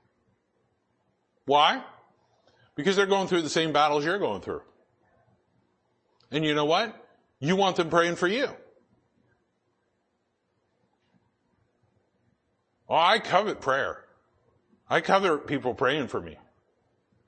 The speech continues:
Absolutely. You, you, you bet your bottom dollar I will say, "I, I want, I want people to pray for me." But I also know that I need to pray for others. I need to pray for all of you.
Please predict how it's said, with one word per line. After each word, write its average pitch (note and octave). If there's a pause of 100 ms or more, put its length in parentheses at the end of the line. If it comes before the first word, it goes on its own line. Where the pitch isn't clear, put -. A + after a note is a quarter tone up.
Absolutely. D3 (120)
You, A#2+
you, B2
you A#2+
bet D3
your A#2+
bottom D3
dollar D3
I A2+
will A#2+ (440)
say, A#2 (100)
"I, C3+ (180)
I A#2+
want, C#3
I B2
want C#3+
people C#3+
to A2
pray B2+
for G#2
me." D#2 (2250)
But C3+
I C#3+
also G#3
know D3 (160)
that C#3+
I D#3+
need F#3
to D3
pray D3+
for C#3+
others. -
I A#2
need D#3
to D#3
pray D#3+
for D3+
all D#3
of D3+
you. F#3